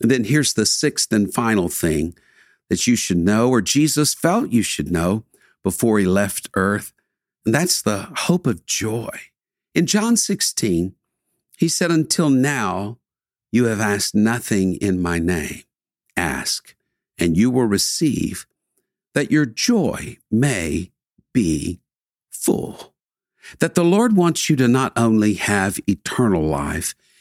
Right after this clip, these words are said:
in the life to come, the life beyond this earth, but he wants you to have that abundant life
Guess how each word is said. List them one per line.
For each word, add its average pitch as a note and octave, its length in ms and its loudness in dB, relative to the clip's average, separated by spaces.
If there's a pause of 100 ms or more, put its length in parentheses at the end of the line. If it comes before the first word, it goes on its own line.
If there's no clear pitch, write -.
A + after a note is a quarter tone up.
(160)
in B2+ 160 4
the A2 100 2
life G#2 420 0
to - 120 -2
come, G2+ 480 0
the E2+ 100 0
life F2+ 460 0
beyond E2+ 420 0
this E2 260 -2
earth, D2+ 380 -4 (480)
but - 80 2
he A2+ 100 4
wants F3+ 320 0
you C#3 60 4
to A#2 80 -2
have A2 480 -2
that - 240 -2
abundant A2 920 0
life E2+ 480 -2